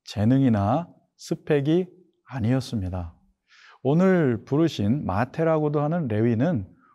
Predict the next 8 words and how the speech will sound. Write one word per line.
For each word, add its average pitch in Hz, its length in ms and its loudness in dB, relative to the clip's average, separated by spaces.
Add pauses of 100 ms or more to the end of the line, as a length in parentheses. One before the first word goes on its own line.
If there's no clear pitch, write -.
(120)
오히려 151 680 2
만인의 139 680 0
욕받이였던 117 1000 -2 (300)
로마 156 560 2
정부의 120 540 0
세금 165 520 -2
징수원 117 760 -4 (240)
세리였습니다. 101 840 -2